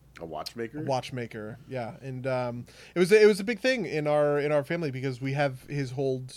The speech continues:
Speaker 2: his old tools, which are, you would never use them for anything else, and it's this gigantic cabinet of them, um, and it's <laughs> really heavy. Uh, but my dad has carted it around for forty years, basically,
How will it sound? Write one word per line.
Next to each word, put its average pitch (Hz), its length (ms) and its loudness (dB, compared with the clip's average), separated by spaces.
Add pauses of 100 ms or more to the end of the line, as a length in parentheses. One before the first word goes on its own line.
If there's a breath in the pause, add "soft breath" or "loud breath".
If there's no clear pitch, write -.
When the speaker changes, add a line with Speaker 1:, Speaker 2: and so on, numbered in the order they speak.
(120)
Speaker 2:
his 139 240 -6
old 127 280 -4
tools, 175 420 -2
which 147 160 -6
are, 135 180 2 (340 loud breath)
you 165 240 0
would 175 120 -2
never 220 260 0
use 185 200 -2
them 151 100 -2
for 151 140 -2
anything 147 300 -2
else, 147 200 0
and 143 100 -6
it's 131 100 -6
this 123 180 -8
gigantic 147 1120 -8
cabinet 160 340 0
of 104 160 -10
them, 92 220 -14 (360 loud breath)
um, 120 240 -4
and 139 80 -6
it's 135 140 -8
<laughs> - 0 -
really 165 440 0
heavy. - 440 2 (340 loud breath)
Uh, 131 240 2
but 135 140 -2
my 156 120 4
dad 170 180 6
has 175 200 2
carted 208 500 2
it 180 80 4
around 147 520 4
for 110 240 -10 (360)
forty 147 520 -4
years, 123 420 -6
basically, 123 640 -10